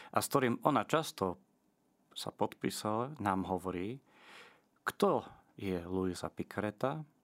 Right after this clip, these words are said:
a aká je jej misia. Tento titul bol vybraný na, aj na náhrobnom kamene,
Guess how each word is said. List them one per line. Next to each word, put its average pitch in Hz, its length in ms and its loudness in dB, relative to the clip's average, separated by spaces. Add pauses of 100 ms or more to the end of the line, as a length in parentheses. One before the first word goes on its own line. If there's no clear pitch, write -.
(340)
a - 160 2
aká 151 240 0
je 98 160 -2
jej 90 80 -2
misia. 92 440 -4 (1600)
Tento 98 400 -2
titul 160 400 2
bol 98 160 4
vybraný 117 560 4 (560)
na, 95 400 4
aj 101 80 0
na 95 160 2
náhrobnom 107 560 2
kamene, 117 560 0